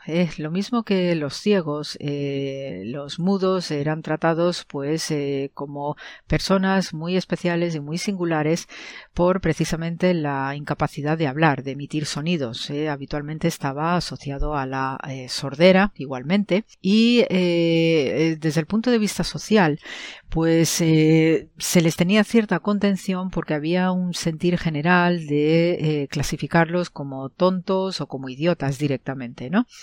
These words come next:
Entonces, por este tipo de planteamientos, pues, eh, no podían los, eh, sordomudos establecer cualquier tipo de negociación, cualquier responsabilidad comercial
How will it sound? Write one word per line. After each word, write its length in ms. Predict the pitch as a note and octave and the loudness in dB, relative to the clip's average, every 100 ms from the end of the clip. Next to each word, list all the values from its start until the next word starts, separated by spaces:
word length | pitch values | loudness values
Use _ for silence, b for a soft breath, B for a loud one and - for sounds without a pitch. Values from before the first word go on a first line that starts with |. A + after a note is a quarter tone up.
| B B B | B B B
Entonces, 680 | - D3+ F3 E3 F#3+ F#3+ - B B B - | -12 -2 0 2 4 2 0 B B B -2
por 160 | D#3+ | 0
este 180 | E3+ G3 | 0 0
tipo 360 | G#3 G3 F#3+ F3+ | -2 0 0 2
de 360 | F3 F3+ F#3 | 2 4 2
planteamientos, 840 | - D3 C#3+ C#3+ F3+ F#3+ F3 E3+ E3+ | 2 -2 -2 -2 0 0 0 -2 -2
pues, 540 | - D3 D3+ E3+ - | -8 -4 0 0 0
eh, 800 | D3+ C#3+ C#3+ C#3+ C#3 C#3 C3+ - | -2 0 0 0 0 -2 -4 -6
no 580 | - C#3 C3+ D3 D#3+ D#3+ | -10 -14 -14 -12 -4 -4
podían 640 | D#3 D#3+ D#3+ E3 E3 E3 D#3 | -2 0 2 4 4 0 -2
los, 500 | C#3 C3+ C3+ - C3+ | -2 -4 -6 -8 -10
eh, 600 | C3 C3 C3 B2 A#2 - | -8 -8 -8 -8 -6 -8
sordomudos 840 | - D#3 D3 C#3 F3+ E3+ E3 - B B B B | -4 -4 -4 -2 0 0 0 -2 B B B B
establecer 840 | E3 - D3+ C#3+ C#3 - E3+ E3+ E3+ | -2 0 0 -2 -4 2 4 4 2
cualquier 480 | C#3+ - - D3+ | -6 -6 -4 -4
tipo 400 | C#3+ E3+ - E3 | -4 -4 -2 -2
de 340 | D3 D3+ E3 E3 | 0 2 2 2
negociación, 880 | D3+ C3+ B2+ C#3 C3 F#3 F#3 F#3 F#3 | -2 -6 -8 -10 -6 0 2 2 -2
cualquier 540 | D#3 C3+ D3 D3 D3+ | -6 -6 -4 -2 -2
responsabilidad 880 | D3+ - C#3+ C#3 C#3 C3+ C#3 D3+ D3+ | -4 -6 -8 -6 -6 -6 -2 0 0
comercial 840 | - C3+ B2+ - - F#3+ F#3 F#3 | -4 -8 -8 -6 2 4 6 2